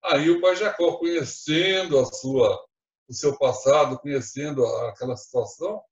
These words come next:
ele pode falar até de maneira genérica, vai ser, "Olha,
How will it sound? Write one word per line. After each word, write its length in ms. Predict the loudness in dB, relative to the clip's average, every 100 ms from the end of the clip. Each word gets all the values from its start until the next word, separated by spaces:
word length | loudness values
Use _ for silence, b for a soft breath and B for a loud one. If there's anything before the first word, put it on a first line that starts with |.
| _ _ _ _
ele 140 | -10 0
pode 260 | 0 0
falar 340 | 0 0 2 2
até 180 | 0 -4
de 140 | -4
maneira 420 | -4 -2 0 0
genérica, 720 | -2 -4 -2 2 2 0 -6 -10
vai 120 | -10
ser, 160 | -6
"Olha, 480 | 0 2 2 0 -8